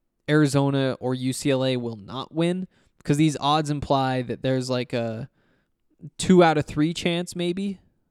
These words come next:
Yeah, about a two out of three chance, maybe even a little bit better odds than that. Maybe closer to three and four. I th-, probably closer to two and three.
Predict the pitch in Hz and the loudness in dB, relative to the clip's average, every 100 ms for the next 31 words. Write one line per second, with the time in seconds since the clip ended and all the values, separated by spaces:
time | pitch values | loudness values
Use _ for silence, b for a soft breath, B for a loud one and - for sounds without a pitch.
0 | _ _ _ _ _ _ _ _ _ _ | _ _ _ _ _ _ _ _ _ _
1 | _ _ _ _ _ _ _ 160 147 127 | _ _ _ _ _ _ _ 0 0 2
2 | 196 185 - 175 147 131 147 131 - 120 | 4 4 4 4 4 2 -2 -4 -4 -6
3 | 117 151 165 180 160 147 120 127 139 127 | -6 0 2 4 4 2 0 0 0 0
4 | 117 - 135 131 113 110 113 - 117 110 | -6 -6 -4 -4 -6 -8 -14 -14 -12 -12
5 | 104 - b b _ 135 135 147 135 131 | -14 -18 b b _ -6 2 2 2 -2
6 | - 143 135 123 135 120 117 - 160 165 | 0 -2 0 -2 0 0 -2 -6 -8 -8
7 | - 226 170 143 131 110 - 98 - - | 0 4 4 2 0 -4 -8 -10 -14 -16